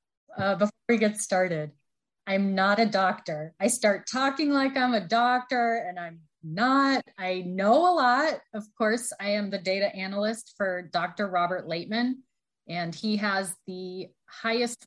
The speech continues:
rate of meaningful recovery from schizophrenia of probably any practice that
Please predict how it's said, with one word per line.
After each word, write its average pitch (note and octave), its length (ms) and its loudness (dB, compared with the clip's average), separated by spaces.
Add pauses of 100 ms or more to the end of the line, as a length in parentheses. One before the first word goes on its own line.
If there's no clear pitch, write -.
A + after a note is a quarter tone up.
rate A3+ 300 -4
of F3+ 240 -6
meaningful B3 720 0
recovery G3+ 680 -6
from G3 440 -6
schizophrenia F#3+ 1000 -6 (180)
of E3 360 -6 (680)
probably A#3 480 -2
any G#3 220 -2
practice A#3 720 -2 (160)
that G3 260 -2